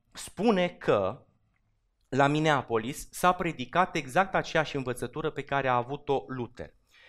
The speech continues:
E o bănuială, bănuielile pot să fie rele, uh, dar luați-o ca și bănuială. Seria de prezentări se numește Minneapolis o mie opt sute optzeci și opt, Lumini și Umbre. Bănuiala mea este că prezentarea PowerPoint a fost făcută de profesorul Florin Lăiu,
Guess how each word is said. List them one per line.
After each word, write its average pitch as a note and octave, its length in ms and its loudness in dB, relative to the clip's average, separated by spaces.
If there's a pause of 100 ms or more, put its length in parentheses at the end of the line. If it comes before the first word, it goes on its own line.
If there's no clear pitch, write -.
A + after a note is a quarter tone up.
(360)
E F3 140 2
o G#3+ 100 8
bănuială, E3 560 4
bănuielile D#3 460 2
pot D3+ 200 -2
să - 100 -6
fie C3 360 -2
rele, G#2+ 680 -2 (640)
uh, A#2 680 -4
dar D#3 160 4
luați-o G3 260 2
ca F3 120 -4
și D3+ 160 -8
bănuială. C3 920 0 (880)
Seria G#3 380 -2
de F#3+ 100 -2
prezentări D3+ 540 -4
se D#3+ 120 -8
numește D3 400 -4
Minneapolis C#3+ 720 0
o B2+ 80 -4
mie C#3+ 140 -2
opt C3+ 120 -4
sute C#3 200 -10
optzeci A2+ 240 -10
și - 140 -6
opt, D3 220 -2
Lumini C3+ 320 -2
și C3+ 160 -8
Umbre. A2+ 480 -4 (300)
Bănuiala E3 440 2
mea F#3 160 0
este E3+ 200 -6
că - 120 -14
prezentarea C#3+ 500 -2
PowerPoint D#3 500 -2
a D3+ 60 -4
fost - 180 -10
făcută - 300 -10
de C3 80 -6
profesorul C3+ 580 -6
Florin C3+ 400 -4
Lăiu, C3 460 0